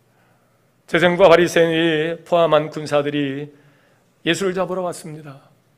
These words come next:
베드로가 칼을 들고 나섭니다. 그때 예수님이 "베드로의 칼을 다시 칼집에 넣으라." 그럽니다.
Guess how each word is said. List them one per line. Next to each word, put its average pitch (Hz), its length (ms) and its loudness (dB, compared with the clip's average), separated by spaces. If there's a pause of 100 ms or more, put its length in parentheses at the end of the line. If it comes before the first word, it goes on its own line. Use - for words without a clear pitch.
(760)
베드로가 185 420 2
칼을 233 300 -4
들고 226 200 -4
나섭니다. 170 640 -8 (1600)
그때 160 200 2
예수님이 151 640 -4 (920)
"베드로의 185 800 2
칼을 185 320 -2
다시 151 280 -6
칼집에 214 440 -6
넣으라." 185 300 -2
그럽니다. 160 520 -14